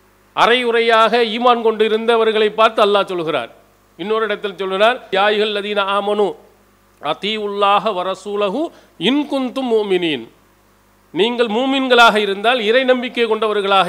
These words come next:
இருந்தால், அல்லாஹ்வுக்கு கட்டுப்படுங்கள், அவன் தூதருக்கும் கட்டுப்படுங்கள். அல்லாஹ் மீது நம்பிக்கை உண்டோ, நம்பிக்கை கொண்டோம் என்று சொல்கிறீர்கள், அல்லாஹ் சொன்ன ஒரு கட்டளை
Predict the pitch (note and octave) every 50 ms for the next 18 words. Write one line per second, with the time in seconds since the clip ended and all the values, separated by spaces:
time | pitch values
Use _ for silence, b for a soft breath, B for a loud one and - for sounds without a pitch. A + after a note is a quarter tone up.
0 | F#3+ F3 F#3 F#3 A3 B3 B3 G#3+ E3+ F3 G3 A#3 B3 A#3+ A#3+ A#3 A3+ A3+ A3+ A3+
1 | G#3 F#3+ E3 A3 G3+ F3+ G#3 G3+ G#3 A#3 C#4 C4+ A#3 G#3 G3+ G3+ - B3 C4+ B3+
2 | C4+ B3+ B3 G3+ G#3+ B3 G#3+ G3+ E3+ C#3+ E3+ C#3+ C#3+ B2+ A#2 A2 G#2+ - - _
3 | _ _ _ _ _ _ _ _ _ _ _ _ _ _ _ _ _ _ _ _
4 | _ _ _ _ - C#3 F#3+ A#3+ B3+ B3+ B3 B3+ C4+ C#4 C4 B3 A#3+ B3 C#4 A3
5 | C#4 C4 C4 C4 C#4 C4 B3 A#3 C4+ C#4 A3+ C#4 B3+ C4 C4 B3+ C4 B3+ B3+ B3+
6 | B3+ - A#3 A#3+ B3 A#3+ A#3+ A#3 A#3+ A#3 A#3 D4 D#4+ C#4 G3+ G#3+ B3 C4 C4+ A#3
7 | G#3+ B3 B3 A#3+ A#3 A#3+ B3 A3+ A#3+ G#3 G#3+ A#3+ A#3+